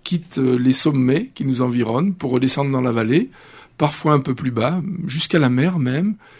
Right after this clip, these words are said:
C'est le cas, euh, je vais citer quelques espèces, que l'accenteur alpin, on le voit dans le, dans, dans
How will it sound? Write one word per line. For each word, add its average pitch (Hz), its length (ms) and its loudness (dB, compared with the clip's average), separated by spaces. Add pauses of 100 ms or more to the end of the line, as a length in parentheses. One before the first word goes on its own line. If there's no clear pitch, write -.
(220)
C'est - 160 -4
le 120 80 -4
cas, 127 440 0
euh, 120 420 -4
je 110 80 -10
vais 110 80 -8
citer 110 260 -4
quelques 110 360 -6
espèces, 196 420 -2
que 127 360 -6
l'accenteur 123 600 -2
alpin, 190 420 0 (560)
on 113 60 0
le 117 80 6
voit 113 220 0
dans 113 100 -2
le, 113 140 -2
dans, 131 300 -4
dans 95 320 -6